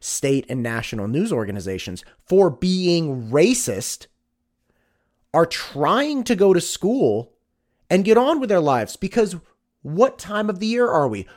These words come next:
Oh, I don't know, just right at the end of the year. When juniors have finals, when seniors are attempting to graduate,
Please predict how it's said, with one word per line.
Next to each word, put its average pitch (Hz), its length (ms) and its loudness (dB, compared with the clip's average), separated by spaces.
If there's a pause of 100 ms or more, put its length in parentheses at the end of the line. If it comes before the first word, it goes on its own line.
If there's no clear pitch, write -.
Oh, 240 360 4
I 220 120 4
don't 240 120 4
know, 165 300 2 (140)
just 226 340 2
right 131 500 2
at 214 120 -2
the 196 140 -6
end 160 160 0
of 139 100 -6
the 139 80 -2
year. 117 400 -4 (320)
When 156 220 0
juniors 151 400 0
have 107 180 -4
finals, 208 680 0 (160)
when 147 160 -4
seniors 147 400 -2
are 113 120 0
attempting 104 400 -8
to 104 60 -12
graduate, 190 760 0